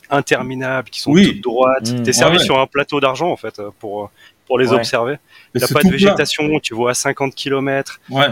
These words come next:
Speaker 1: Ici, c'est, c'est très vallonné, t'as, t'as toujours des routes un peu sinueuses, euh,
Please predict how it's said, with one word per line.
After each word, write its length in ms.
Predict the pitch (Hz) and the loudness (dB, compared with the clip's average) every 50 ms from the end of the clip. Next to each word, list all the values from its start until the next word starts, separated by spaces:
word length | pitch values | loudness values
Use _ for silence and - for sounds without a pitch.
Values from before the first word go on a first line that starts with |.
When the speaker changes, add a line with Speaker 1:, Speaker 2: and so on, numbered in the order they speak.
| 95 | -2
Speaker 1:
Ici, 300 | 127 135 - - 208 208 | -4 -4 -4 -2 -2 -2
c'est, 460 | - - - 139 123 120 123 120 120 113 | -2 0 0 2 2 2 2 2 0 0
c'est 280 | - - - - 107 | -2 -6 -10 -12 -12
très 240 | - - - 143 139 | -12 -6 -2 -2 0
vallonné, 680 | 123 139 143 151 165 170 175 170 170 165 165 165 156 139 - | 0 0 0 0 -2 -4 -4 -4 -4 -2 -2 -4 -4 -6 -8
t'as, 140 | - 110 | -10 -12
t'as 200 | 104 - - 120 | -12 -12 -12 -12
toujours 240 | 113 - - 123 123 | -12 -10 -12 -10 -6
des 80 | 120 131 | -4 -4
routes 220 | 123 135 131 - | -4 -4 -4 -6
un 80 | 123 113 | -6 -6
peu 120 | - 127 123 | -6 -8 -8
sinueuses, 600 | - - 131 127 135 139 143 143 147 143 123 110 | -6 -4 -4 -2 0 0 0 0 0 -2 -4 -6
euh, 180 | 110 107 110 | -6 -8 -8